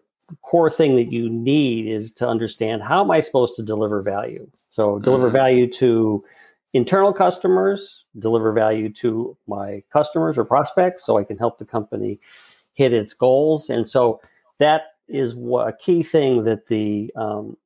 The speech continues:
Speaker 1: the planning process, it, you know, infuses. It's like, okay,
Speaker 2: Mm-hmm.
Speaker 1: I know, I know who, who the audience is. I know who the goals are.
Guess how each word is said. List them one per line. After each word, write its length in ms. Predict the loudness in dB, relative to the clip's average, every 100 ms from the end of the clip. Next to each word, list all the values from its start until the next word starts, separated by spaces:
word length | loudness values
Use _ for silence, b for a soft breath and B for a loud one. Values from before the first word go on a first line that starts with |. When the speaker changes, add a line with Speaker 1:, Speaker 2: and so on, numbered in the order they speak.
| -10
Speaker 1:
the 60 | -4
planning 320 | 2 2 2
process, 480 | 2 2 0 -6 -8
it, 280 | -4 -4 -4
you 180 | -6
know, 160 | -6 -10 -16 -20 _ -20 -10
infuses. 800 | -8 -2 2 4 4 0 -6 -6
It's 160 | -4 -2
like, 160 | 0
okay, 260 | -2 -4 -2
Speaker 2:
Mm-hmm. 360 | -2 -2 -2
Speaker 1:
I 60 | -2 2
know, 240 | 2 2
I 80 | 2
know 160 | 2
who, 160 | 2 -2
who 100 | -2
the 140 | 2 2
audience 400 | 2 2 0 0
is. 160 | 0
I 80 | 0
know 180 | 0 -2
who 100 | -4
the 100 | -8
goals 420 | -4 -2 -2 0
are. 340 | 2 2 0